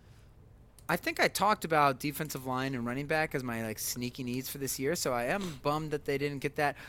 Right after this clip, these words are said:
Also, I guess it is shocking that they didn't get a cornerback. It is a really good cornerback class, and obviously you have to like what they did in free, and maybe, shoot, maybe that does mean Joe Hayden will be in the fold.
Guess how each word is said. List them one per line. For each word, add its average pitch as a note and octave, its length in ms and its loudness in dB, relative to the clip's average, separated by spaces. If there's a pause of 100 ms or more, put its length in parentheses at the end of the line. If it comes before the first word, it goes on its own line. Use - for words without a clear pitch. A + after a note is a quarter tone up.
(100)
Also, E4 220 8
I D4+ 80 10
guess G#3 240 4
it F#3+ 80 4
is E3+ 120 4
shocking D3+ 440 4
that C3 140 0
they C3+ 100 2
didn't B2 220 0
get A#2+ 120 2
a A2 60 -4
cornerback. C3 640 6 (840)
It C#3+ 60 0
is B2 120 2
a B2 60 6
really C#3 440 8
good B2+ 200 6
cornerback B2 500 2
class, B2 640 0 (340)
and C3+ 160 6
obviously C#3 400 4
you C3 80 8
have B2+ 140 6
to C3+ 100 0
like A2+ 280 0
what C3 140 0
they A#2+ 120 2
did A2+ 180 2
in A#2 60 -2
free, - 140 -8
and A2 160 -4
maybe, B2 360 0 (140)
shoot, - 640 -4
maybe B2 200 -4
that A2+ 100 -4
does B2 160 -4
mean F#2+ 160 -8
Joe G2 160 -6
Hayden G2 220 -6
will G2 100 -6
be G2 100 -8
in F#2+ 60 -10
the F#2 80 -10
fold. F#2+ 360 -6